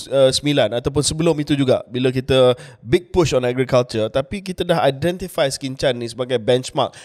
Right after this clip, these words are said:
gold standard di Malaysia, tapi kenapa tak boleh di, uh, dibawa ke, uh, kawasan-kawasan jelapang padi yang lain? Satu lagi perkara yang saya nak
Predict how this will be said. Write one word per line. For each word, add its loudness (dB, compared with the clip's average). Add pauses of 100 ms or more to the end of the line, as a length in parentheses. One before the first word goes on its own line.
gold 2
standard 0
di -14
Malaysia, -4
tapi -4
kenapa -2
tak 0
boleh 0
di, -2 (320)
uh, 6
dibawa 2
ke, -4 (440)
uh, 0
kawasan-kawasan 0
jelapang -2
padi -2
yang 0
lain? 0 (400)
Satu 2
lagi 0
perkara 2
yang 2
saya 0
nak -6